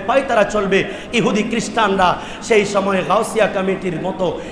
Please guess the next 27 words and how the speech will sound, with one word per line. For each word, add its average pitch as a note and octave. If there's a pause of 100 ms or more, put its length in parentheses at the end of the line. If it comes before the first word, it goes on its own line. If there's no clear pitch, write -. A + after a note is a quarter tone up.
একটি G#3
সংগঠন A#3+
প্রয়োজন B3
হবে, F#3 (300)
যেই A#3
সংগঠনটা B3+
ঘোষণা C#4+
দিবে A#3+ (280)
যে B3
আমরা A#3+
লাশ C4
দাফন B3
করব, A3+ (220)
করোনা E4
হোক, D4 (320)
যত F#4+
বড় E4+
রোগ D#4
হোক, - (280)
আমরা B3
ঝাঁপিয়ে C#4
পড়ব, B3 (220)
আমরা A#3+
তাদেরকে A3+
ইসলামী A3
রীতি A3
অনুযায়ী A#3